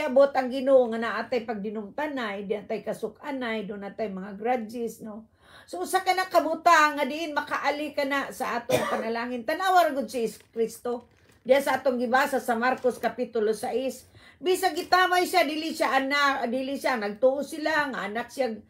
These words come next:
ingnon ta panday, pero wagi siya ni bali, wagi siya ni istorya. Bisan pag dili niya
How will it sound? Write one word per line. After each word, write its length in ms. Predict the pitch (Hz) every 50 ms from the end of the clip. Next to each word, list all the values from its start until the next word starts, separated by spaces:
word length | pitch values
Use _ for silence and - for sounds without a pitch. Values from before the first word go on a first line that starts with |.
| _ - - - - -
ingnon 300 | 247 240 247 254 226 240
ta 120 | 262 247 -
panday, 440 | 311 320 330 311 302 320 320 320 320
pero 220 | 320 339 349 370
wagi 220 | 370 349 339 339 -
siya 160 | - 349 339
ni 140 | 330 320 269
bali, 260 | 277 302 302 311 320 294
wagi 260 | 277 277 302 302 330 320
siya 40 | 269
ni 60 | 285 277
istorya. 540 | - - - 277 262 269 269 254 226 - - _ - _ _ _ -
Bisan 480 | 240 285 330 339 - - 339 320 302 277
pag 160 | 320 311 285
dili 400 | 262 320 330 302 302 302 226 269
niya 160 | 294 302